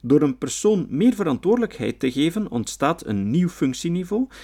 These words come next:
dat een overeenstemmend hoger loon verantwoordt. Omgekeerd, wie onvoldoende presteert in een functie, moet een functie van een lager niveau toegewezen krijgen. Zo blijft de perceptie van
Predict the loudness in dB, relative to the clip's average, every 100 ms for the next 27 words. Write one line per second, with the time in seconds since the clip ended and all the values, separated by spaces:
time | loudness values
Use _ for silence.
0 | -4 2 4 4 2 0 2 0 -2 0
1 | 0 0 -2 2 2 2 2 2 2 0
2 | 0 0 -2 -6 -10 -10 -20 _ _ -20
3 | -20 -4 2 2 0 -2 -2 -2 -4 -20
4 | -20 _ -2 2 4 4 4 0 0 0
5 | 0 -2 -2 2 2 2 -2 -4 -4 0
6 | 0 2 0 0 -2 -20 0 4 4 2
7 | -2 -2 0 0 -4 0 0 2 2 2
8 | 0 -2 -4 -4 -4 -4 -4 -4 -2 -2
9 | -2 -8 -4 -2 -2 -6 -12 -18 -20 -20
10 | -10 2 2 2 -4 -6 -10 -10 -8 -8
11 | -8 -6 -6 -6 -8 -6 -6